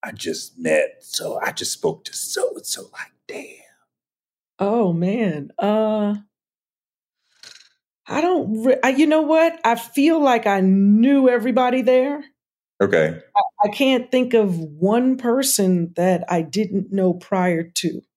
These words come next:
Speaker 1: 'Cause people don't realize stars can get starstruck as well. You,
Speaker 2: Yeah.
Speaker 1: you, just 'cause you've been a star for a long time don't mean you aren't gonna meet somebody and be like, "Yo,
Speaker 2: Right.
Speaker 1: that's
Speaker 2: <laughs>
Speaker 1: LeBron,
Speaker 2: Right. Now,
Speaker 1: my
Speaker 2: if you
Speaker 1: girl."
Speaker 2: ask me,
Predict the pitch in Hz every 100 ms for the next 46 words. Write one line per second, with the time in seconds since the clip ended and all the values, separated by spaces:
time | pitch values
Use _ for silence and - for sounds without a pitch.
0 | _ _ _ _ _ _ - 139 294 294
1 | 247 180 131 160 147 117 104 - - 185
2 | 220 175 - - 123 110 120 107 - -
3 | - 135 127 - 131 113 113 - 95 85
4 | 95 156 107 78 80 87 147 190 175 -
5 | - 147 143 165 165 120 156 143 110 -
6 | 135 143 131 127 107 123 117 113 156 131
7 | 127 123 117 139 131 113 95 95 113 165
8 | 120 107 104 110 - - 381 - 294 294
9 | 294 294 - - 277 320 - - 277 269
10 | - - 233 233 254 370 403 - 381 427
11 | 453 427 - 415 427 - - 277 302 277
12 | 330 330 370 381 277 359 330 - - 277
13 | 262 240 226 220